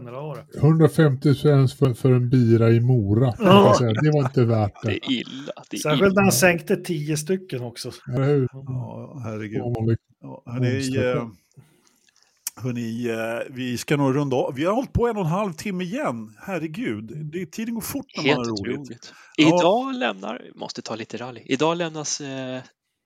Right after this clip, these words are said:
Speaker 3: tävlingsansökan in till Länsstyrelsen i,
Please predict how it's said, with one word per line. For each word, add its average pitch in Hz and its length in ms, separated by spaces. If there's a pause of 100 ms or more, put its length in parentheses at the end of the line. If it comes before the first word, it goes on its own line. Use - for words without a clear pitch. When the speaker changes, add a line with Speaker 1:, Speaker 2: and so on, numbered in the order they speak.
(640)
Speaker 3:
tävlingsansökan 110 1080
in 113 120
till 113 160
Länsstyrelsen 113 800 (120)
i, 104 260